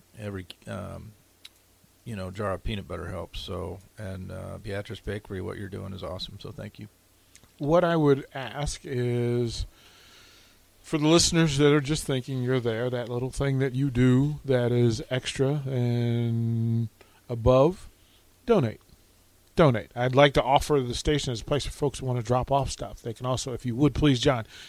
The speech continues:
Speaker 2: give the address for folks to drop off as well. If they have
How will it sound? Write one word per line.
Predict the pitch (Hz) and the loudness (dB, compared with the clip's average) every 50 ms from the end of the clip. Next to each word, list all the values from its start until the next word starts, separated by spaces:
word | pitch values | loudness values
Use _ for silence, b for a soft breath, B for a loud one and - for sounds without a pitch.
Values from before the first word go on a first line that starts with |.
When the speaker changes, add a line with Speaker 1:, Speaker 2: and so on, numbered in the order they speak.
| B B - | B B -2
Speaker 2:
give | 120 151 160 151 | 4 4 4 6
the | 143 156 147 | 6 6 6
address | 131 127 147 139 127 - | 8 8 8 6 6 4
for | - 135 | -2 -4
folks | 120 - 135 127 - - | 0 0 0 0 0 -4
to | - 127 | -8 -6
drop | 117 113 127 131 127 120 - | -2 2 2 2 2 2 0
off | 127 120 117 120 113 - | 0 0 0 0 -2 -4
as | 120 117 107 101 | -6 -6 -6 -2
well. | 117 123 139 123 110 101 95 - - B B B B B B B | 2 2 4 4 2 0 -6 -10 -14 B B B B B B B
If | 117 - | -8 -4
they | - 120 110 | -4 -4 -2
have | 120 131 127 113 | 0 -2 -2 -4